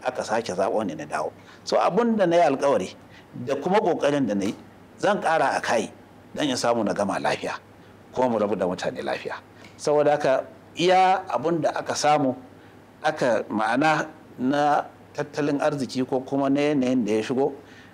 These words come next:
da kuma ƙoƙarin da muka yi na kyautatawa don a yi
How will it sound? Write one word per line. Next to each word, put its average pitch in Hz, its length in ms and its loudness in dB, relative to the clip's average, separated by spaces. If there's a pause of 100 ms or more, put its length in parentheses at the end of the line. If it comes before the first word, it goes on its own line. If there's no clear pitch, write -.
(160)
da 113 100 -2
kuma 156 260 0
ƙoƙarin 160 520 -2
da 127 80 0
muka 139 240 0
yi 131 60 2
na 131 120 0
kyautatawa 131 840 2
don 143 200 0
a - 120 0
yi 127 60 2